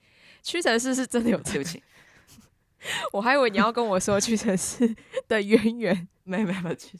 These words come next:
Speaker 2: 屈臣氏没有。
Speaker 1: 那我会很惊讶。
Speaker 2: 所以，所以，所以中国一些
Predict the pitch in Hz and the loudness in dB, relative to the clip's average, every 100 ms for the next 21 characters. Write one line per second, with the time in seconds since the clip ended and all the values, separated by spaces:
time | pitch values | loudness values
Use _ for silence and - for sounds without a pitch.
0 | _ - - 180 151 135 156 123 156 - | _ -14 -12 -8 -8 -8 -8 -10 -10 -14
1 | - - - 453 349 381 415 311 415 381 | -18 -12 -12 -2 2 2 2 2 2 2
2 | 330 247 330 320 247 277 285 269 | 2 2 0 2 4 4 2 -2